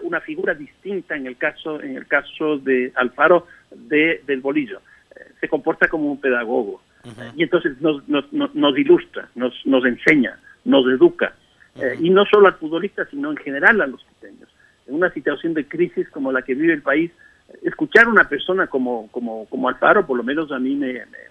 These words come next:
Speaker 1: me genera una, una situación muy interesante.
Speaker 2: Sí, incluso hasta de confianza, ¿no? La verdad es que sí. Eh, a ver, ahora, ¿qué nos, qué nos conviene más? Voy a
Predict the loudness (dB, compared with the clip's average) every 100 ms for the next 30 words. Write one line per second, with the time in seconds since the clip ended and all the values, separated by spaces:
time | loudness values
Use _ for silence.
0 | _ _ _ -10 -8 -4 0 0 0 -2
1 | -6 -6 -8 -8 -10 -8 -8 -8 -8 -12
2 | -14 -20 _ _ -16 -16 -12 -2 0 0
3 | 0 0 0 2 2 2 -2 2 2 2
4 | -2 0 0 0 4 4 4 0 -2 -2
5 | -4 -10 -18 -8 2 4 4 0 0 6
6 | 8 6 2 _ 2 8 10 10 6 -2
7 | _ _ _ _ 2 4 4 0 -6 -2
8 | 0 2 2 4 4 4 4 0 0 -4
9 | -2 2 4 6 4